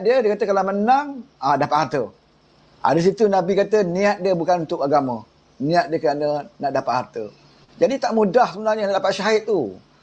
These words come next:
Ha, benda yang, benda yang Tuhan muliakan, orang dapat syahid ni, bertuah lah. Kan?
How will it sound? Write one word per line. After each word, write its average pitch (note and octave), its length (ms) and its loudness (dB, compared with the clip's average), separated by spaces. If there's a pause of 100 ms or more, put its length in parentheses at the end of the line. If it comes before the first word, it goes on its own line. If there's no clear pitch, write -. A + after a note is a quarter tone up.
(340)
Ha, F3 80 0
benda G#3+ 320 4
yang, G3 400 2 (160)
benda G3 320 0
yang F#3+ 240 4
Tuhan F3+ 240 0
muliakan, E3+ 720 0 (320)
orang F#3 240 2
dapat D#3+ 160 0
syahid F#3 320 0
ni, C3+ 160 -10 (400)
bertuah E3 400 2
lah. F#2+ 160 -10 (400)
Kan? C3+ 320 0